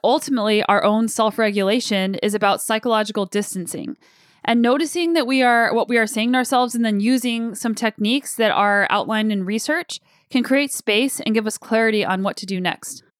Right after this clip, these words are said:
Okay, so what is psychological distancing? And you also might have heard it be called self-distancing. It is a practice where you remove yourself from the direct experience of what's happening.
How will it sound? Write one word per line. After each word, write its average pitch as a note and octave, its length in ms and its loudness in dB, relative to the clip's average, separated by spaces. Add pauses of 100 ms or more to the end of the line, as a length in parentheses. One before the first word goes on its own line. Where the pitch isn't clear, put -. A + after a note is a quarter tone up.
(320)
Okay, D4+ 160 4
so D4+ 140 2
what D4+ 160 4
is B3 200 2
psychological G3+ 640 0
distancing? E3+ 760 -4
And A3+ 160 0
you A#3 100 4
also A3+ 320 2
might G#3 240 0
have G#3 200 -2
heard G3+ 180 0
it - 160 -4
be G3 80 -6
called F#3 420 -2
self-distancing. F#3 1040 -4 (500)
It C4+ 220 2
is C#4+ 440 4
a B3 80 2
practice C4 640 2
where A3+ 300 0
you A3+ 200 0
remove B3 300 2
yourself A3+ 460 2
from G#3+ 100 0
the G3+ 80 0
direct G3 400 0 (120)
experience F3+ 720 -2
of F3+ 120 -4
what's F#3 160 -2
happening. F3+ 540 -2